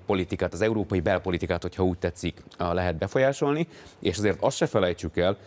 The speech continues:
hogy az egyik legnagyobb nyomást gyakorló szerv, amelyik, á, Magyarországra, a magyar kormányra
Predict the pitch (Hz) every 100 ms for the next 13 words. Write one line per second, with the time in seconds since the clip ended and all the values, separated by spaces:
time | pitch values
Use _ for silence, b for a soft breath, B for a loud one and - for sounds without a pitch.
0 | B - 98 92 98 98 107 139 113 92
1 | 95 95 80 - 92 87 85 85 - 87
2 | 82 87 82 80 90 85 90 104 95 87
3 | 87 76 87 95 87 80 95 90 87 82
4 | 82